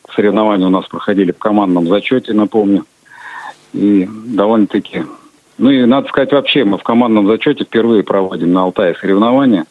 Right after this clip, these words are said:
в личном уже достаточно много проходило соревнований за три года, а шоу-даун у нас с пятнадцатого года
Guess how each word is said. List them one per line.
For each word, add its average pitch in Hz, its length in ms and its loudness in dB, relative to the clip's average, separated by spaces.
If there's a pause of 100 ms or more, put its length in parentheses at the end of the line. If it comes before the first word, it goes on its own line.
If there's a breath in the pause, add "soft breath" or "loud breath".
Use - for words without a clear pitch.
(160)
в 98 60 -6
личном 95 400 0
уже 85 400 -2
достаточно - 720 -4
много 135 260 4
проходило 117 500 0
соревнований 107 720 2 (840 loud breath)
за 98 200 -2
три 104 180 -2
года, 92 460 -2 (240 loud breath)
а 90 140 -4
шоу-даун 98 520 -2
у 90 60 0
нас 90 160 -2
с - 40 -20
пятнадцатого - 580 -4
года 110 360 -2